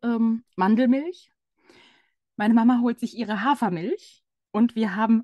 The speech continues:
eine Flasche Vollmilch für die Katze dabei. <laughs> Und wir hatten einmal, ist schon ein bisschen länger her, seitdem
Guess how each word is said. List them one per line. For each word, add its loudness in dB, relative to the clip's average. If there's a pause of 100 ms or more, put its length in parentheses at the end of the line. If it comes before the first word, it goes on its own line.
(120)
eine 4
Flasche -4
Vollmilch -6
für -10
die -8
Katze -8
dabei. -12 (400)
<laughs> -14 (1120)
Und 2 (440)
wir -2
hatten 0 (140)
einmal, -4 (560)
ist -8
schon -2
ein -6
bisschen -6
länger -4
her, -2
seitdem -4